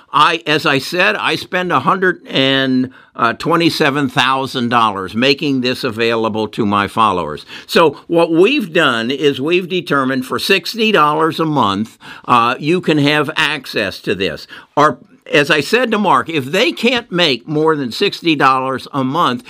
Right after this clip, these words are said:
you aren't going to have a, a, a following, and, and we aren't going to have a need for you. And you can see over the past four months, he's based on a hundred shares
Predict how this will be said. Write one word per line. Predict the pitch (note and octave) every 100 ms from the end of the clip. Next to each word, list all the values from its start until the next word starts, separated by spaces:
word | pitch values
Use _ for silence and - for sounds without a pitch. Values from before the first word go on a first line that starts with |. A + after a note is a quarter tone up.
| -
you | - D#3+ G#3+
aren't | E3 C#3+
going | C#3+ D3
to | B2+
have | D3 C#3 B2+ - -
a, | - B2 - - -
a, | C#3 C#3 -
a | D3
following, | C#3 C#3+ C#3 C3+ C#3+ D3 D#3 D#3
and, | C#3+ D3
and | D#3 D3+ D#3+
we | D#3+
aren't | D#3 C3+
going | C#3
to | B2
have | C3 B2
a |
need | B2+ F#3 E3 -
for | - G#2
you. | E2+ - - -
And | D#3 F3
you | F3+
can | F#3 F#3+
see | - G#3+ F#3 E3+
over | D#3+ D#3 D#3+
the | C3+
past | - D3 D#3 -
four | E3 D#3 E3+
months, | D3 B2 B2+ - - -
he's | E3 C#3+ C3 - _ _ - A2
based | E3 G#3 -
on | D3+ C#3+
a | A#2+
hundred | - E3+ F#3+ F#3+ F#3
shares | - F3 D3+ B2 A#2 B2